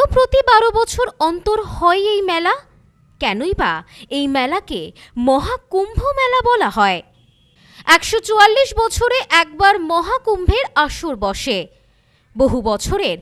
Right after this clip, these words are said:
সুপ্রাচীন কুম্ভ মেলার ইতিহাস। এই মেলার সঙ্গে জড়িয়ে আছে বহু রহস্য কথা। আসুন, এই প্রতিবেদনের মাধ্যমে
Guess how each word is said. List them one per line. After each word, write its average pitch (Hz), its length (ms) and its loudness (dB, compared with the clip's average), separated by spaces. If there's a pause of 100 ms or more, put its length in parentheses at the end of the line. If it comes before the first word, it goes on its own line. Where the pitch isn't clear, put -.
(240)
সুপ্রাচীন 330 720 0 (120)
কুম্ভ 392 280 -2 (160)
মেলার 277 380 -2
ইতিহাস। 202 540 -4 (880)
এই 254 140 -4
মেলার 202 380 -2 (100)
সঙ্গে 233 340 -4 (320)
জড়িয়ে 339 400 -2
আছে 226 340 -4 (400)
বহু 277 280 0
রহস্য 262 440 -4 (120)
কথা। 196 340 -2 (680)
আসুন, 247 360 -8 (360)
এই 285 140 0
প্রতিবেদনের 466 720 -2
মাধ্যমে 262 540 -2